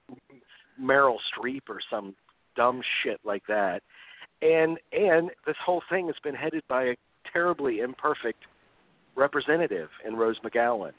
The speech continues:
And the, the world started to see that last week when she made these appearances, and, and she, and she's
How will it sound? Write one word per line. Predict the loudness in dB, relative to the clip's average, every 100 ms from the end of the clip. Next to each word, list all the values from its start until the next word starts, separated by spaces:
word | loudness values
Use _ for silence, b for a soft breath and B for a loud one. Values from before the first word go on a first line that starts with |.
| _ _ B B B B
And | 4 4 2 0 -6 -8 -16 _
the, | 0 2
the | 0
world | 4 4 6 2 -2
started | -2 -2 -6
to | -14 -10
see | -6
that | -4 -4
last | -2 -4 -6
week | -6 -6
when | -8 -8 -8
she | -8
made | -8 -8
these | -12 -12 -10
appearances, | -6 -2 -2 -2 -8 -8 -8
and, | -12 -12 -16 b b b b b b
and | -8 -2 0
she, | 0 -2
and | -2 -2
she's | -4